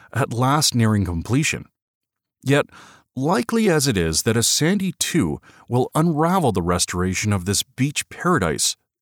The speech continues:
the timing is unknowable, which undercuts the immediacy of any such warning. Sandy two could hit tomorrow, or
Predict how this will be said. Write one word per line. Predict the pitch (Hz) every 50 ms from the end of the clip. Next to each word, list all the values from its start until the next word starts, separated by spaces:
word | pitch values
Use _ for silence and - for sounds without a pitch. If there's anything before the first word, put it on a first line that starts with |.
| _ _ _
the | - 127 143
timing | - - - 214 233 240 220 190 170 151 - - - _ _ _ -
is | 123 107
unknowable, | 113 104 92 92 104 127 143 120 87 78 65 - - - _ _ _ _ _ _ - - - - - -
which | 135 143 - -
undercuts | - 190 208 226 - - 185 175 - -
the | 139 135
immediacy | 123 123 165 202 196 147 107 90 - - 98 95
of | 98 95 - - _ _
any | - 202 226 226 156
such | - - - 87 80 - 90
warning. | 87 85 78 64 - - - _ _ _ _ _ _ _ _ _ _ _ - - - -
Sandy | - - - 127 160 175 165 131
two | - - - 196 156 87 71 - - _ _ _ _ _ _ _ _
could | - - 127 -
hit | - 120 - - _
tomorrow, | - - 113 107 117 143 185 175 95 - - - - _ _ _ _ _ _ _ _ _ -
or | 113 123 131 107 80 73 -